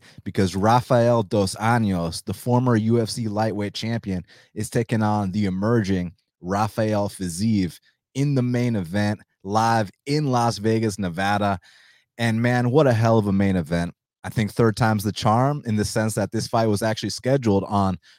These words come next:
two separate occasions. And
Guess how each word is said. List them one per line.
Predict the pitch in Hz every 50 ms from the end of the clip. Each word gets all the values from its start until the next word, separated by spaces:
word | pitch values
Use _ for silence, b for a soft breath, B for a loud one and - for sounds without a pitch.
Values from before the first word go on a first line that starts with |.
| b _
two | - - 143 139 127
separate | - - 135 123 - 139 123 101
occasions. | 98 - - 117 113 120 123 117 131 131 127 120 - b b b b b b b b b _ _
And | 143 151 156 156 151 147 143 143